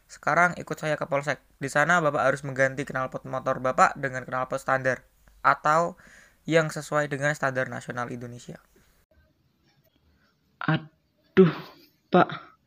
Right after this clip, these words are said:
Speaker 2: Saya sedang mengejar waktu untuk pergi kerja, Pak. Apa boleh saya dikenai denda saja?
Speaker 1: Maaf, Pak, tidak bisa. Bapak harus ke polsek bersama saya.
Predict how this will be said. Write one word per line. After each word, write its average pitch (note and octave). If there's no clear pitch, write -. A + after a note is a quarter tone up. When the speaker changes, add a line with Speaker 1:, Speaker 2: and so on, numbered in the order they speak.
Speaker 2:
Saya D#3
sedang E3
mengejar D3
waktu C3+
untuk -
pergi C#3+
kerja, D#3
Pak. F#3
Apa C3
boleh A#2+
saya C3+
dikenai B2
denda A#2
saja? A#2+
Speaker 1:
Maaf, C#3
Pak, -
tidak C3+
bisa. C3
Bapak C3+
harus D3+
ke -
polsek D3+
bersama C3
saya. B2+